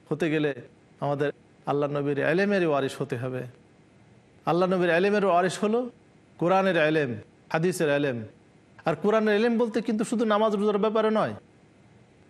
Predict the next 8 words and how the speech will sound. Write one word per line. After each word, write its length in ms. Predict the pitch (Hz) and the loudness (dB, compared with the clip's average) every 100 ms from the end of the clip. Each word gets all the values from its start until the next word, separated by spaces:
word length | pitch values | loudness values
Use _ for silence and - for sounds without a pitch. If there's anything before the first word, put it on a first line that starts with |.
| _ | _
কোরআনের 420 | - 220 240 240 214 | -2 0 2 2 4
এলেম 340 | 180 220 220 | 4 2 0
বলতে 200 | 208 208 | 0 0
এখানে 220 | 175 185 | -2 -2
সব 320 | 175 - 254 254 | -2 0 0 0
কিছু 180 | 196 202 | -4 0
এলেম 300 | 175 165 156 | 0 0 -2
আছে। 240 | 127 - | -4 -8